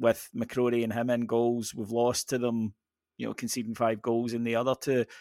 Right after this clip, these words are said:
Might be just bad luck, might be co-, coincidence, but, yeah, I, I don't think John McLaughlin will ever be a shot stopper anywhere near Alan McGregor, but he does command a box, and at times with Rangers, that's the key thing for me.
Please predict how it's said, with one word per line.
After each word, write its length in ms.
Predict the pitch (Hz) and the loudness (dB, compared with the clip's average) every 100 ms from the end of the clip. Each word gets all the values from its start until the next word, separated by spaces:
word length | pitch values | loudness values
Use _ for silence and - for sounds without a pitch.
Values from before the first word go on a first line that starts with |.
| - - | -20 2
Might 240 | 135 156 | 4 4
be 80 | 156 | 2
just 220 | 131 117 | -2 2
bad 240 | 127 120 117 | 4 4 6
luck, 240 | 123 123 | 4 4
might 260 | 123 117 117 | 0 -2 -6
be 80 | |
co-, 220 | 110 117 - - | -4 -4 -4 -8
coincidence, 580 | - 117 127 131 123 107 | -2 0 0 -2 -4 -4
but, 300 | - 120 - _ _ _ _ | 0 0 -2 _ _ _ _
yeah, 300 | 120 110 110 | -10 -6 -6
I, 220 | - 139 - | -2 -2 0
I 100 | 123 | -2
don't 240 | 120 123 - | 0 0 0
think 240 | 131 120 | -2 0
John 160 | 127 123 | 0 0
McLaughlin 460 | 113 123 120 117 | 0 0 0 0
will 80 | 117 | 0
ever 140 | 117 117 | 0 0
be 100 | 117 | 0
a 80 | |
shot 240 | - - - | 0 -2 -2
stopper 480 | - 117 - 117 104 _ _ | -2 -2 2 2 2 _ _
anywhere 300 | 113 123 120 | -4 0 0
near 300 | 113 123 139 | 0 0 2
Alan 260 | 139 131 131 | 2 2 0
McGregor, 500 | 127 127 120 113 101 - - - - - | 0 0 0 0 -2 -4 -20 -20 -20 -4
but 120 | 117 | -2
he 120 | 113 120 | -2 0
does 260 | 107 110 | 0 0
command 480 | - 123 117 123 127 | -2 -2 0 0 2
a 60 | 117 | 2
box, 380 | 113 117 - | 2 2 0
and 120 | 120 117 | -2 -2
at 100 | - | -2
times 360 | 135 143 139 | 0 0 0
with 100 | 156 | 0
Rangers, 440 | 135 131 135 131 - | 2 2 0 -2 0
that's 300 | 117 - - | 0 -2 -6
the 100 | - | -14
key 220 | - 143 | -6 -6
thing 260 | - 127 147 | -2 -2 -2
for 160 | - | -2
me. 320 | 165 151 120 | -2 -2 -2